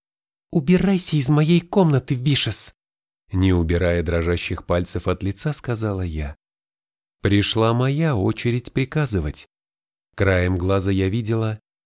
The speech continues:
как он пару мгновений пристально смотрел на меня. Он выглядел злым и... сбитым с толку.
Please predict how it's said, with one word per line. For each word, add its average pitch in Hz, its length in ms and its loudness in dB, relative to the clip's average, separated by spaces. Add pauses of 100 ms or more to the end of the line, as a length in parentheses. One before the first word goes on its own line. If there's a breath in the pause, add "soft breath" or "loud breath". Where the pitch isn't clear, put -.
(120)
как 113 200 -2
он 143 160 0
пару 160 260 -2
мгновений 147 580 0
пристально 156 500 0
смотрел 143 460 -2
на 87 80 0
меня. 76 420 -4 (640)
Он 92 280 2
выглядел 92 560 0
злым 92 440 -2 (280)
и... 104 520 -4 (360)
сбитым 87 560 -2
с - 160 -4
толку. 117 520 -2